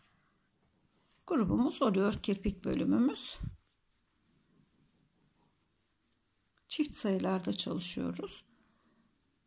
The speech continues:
En sondaki yapmış olduğumuz sekizdi. Şimdi altıya çalışıyoruz. Bir sonrakinde dörde çalışacağız.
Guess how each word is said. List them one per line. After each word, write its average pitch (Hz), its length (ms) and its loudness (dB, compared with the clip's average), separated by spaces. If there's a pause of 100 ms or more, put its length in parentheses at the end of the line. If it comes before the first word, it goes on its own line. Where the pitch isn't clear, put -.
(360)
En 214 160 4
sondaki 190 580 0
yapmış - 460 -4
olduğumuz 233 500 -4
sekizdi. 202 800 -2
Şimdi 202 320 2
altıya 190 540 -4
çalışıyoruz. - 640 -4
Bir 202 140 0
sonrakinde 208 800 -4 (540)
dörde 214 440 2
çalışacağız. - 880 -2